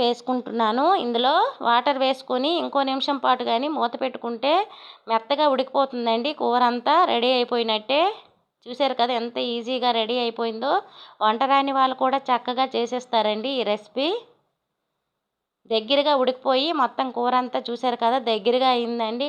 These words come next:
కూర అయితే రెడీ అయిపోయింది. ఇప్పుడు ఒక బౌల్‌లో తీసుకొని సర్వ్ చేసుకోవడమే. చాలా మెత్తగా అయితే ఉడికిపోయిందండి శనగపప్పు అయితే ఈ వాటర్తోని. చూసారు కదా ఎంత చక్కగా ఉడికిందో. మీరు కూడా ఒకసారి ట్రై చేయండి. మీకు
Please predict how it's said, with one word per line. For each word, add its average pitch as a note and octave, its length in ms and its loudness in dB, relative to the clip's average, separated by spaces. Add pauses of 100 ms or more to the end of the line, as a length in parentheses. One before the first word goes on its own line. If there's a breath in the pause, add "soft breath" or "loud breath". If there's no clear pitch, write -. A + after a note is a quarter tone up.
కూర A3+ 180 2 (120)
అయితే B3 160 -4 (100)
రెడీ G#3+ 260 0
అయిపోయింది. A3 540 -2 (480 loud breath)
ఇప్పుడు C4+ 200 -4 (100)
ఒక B3 80 -4 (100)
బౌల్‌లో C4 320 4 (100)
తీసుకొని A#3 480 -4
సర్వ్ A#3 320 0
చేసుకోవడమే. B3 560 -2 (2000)
చాలా A3+ 260 2
మెత్తగా A3 420 0
అయితే B3 160 -2 (100)
ఉడికిపోయిందండి A3+ 800 -2 (180)
శనగపప్పు A3+ 540 0
అయితే A#3+ 240 -2 (280)
ఈ A#3 120 -2
వాటర్తోని. A3+ 640 0 (920)
చూసారు A#3 340 -2
కదా G#3+ 160 4
ఎంత A3+ 100 -4 (100)
చక్కగా A3+ 360 0
ఉడికిందో. A3 420 -4 (160)
మీరు A3+ 180 0 (100)
కూడా C4 160 2 (100)
ఒకసారి A#3+ 480 2 (140)
ట్రై B3 160 2 (100)
చేయండి. B3+ 400 2 (480 loud breath)
మీకు B3+ 140 0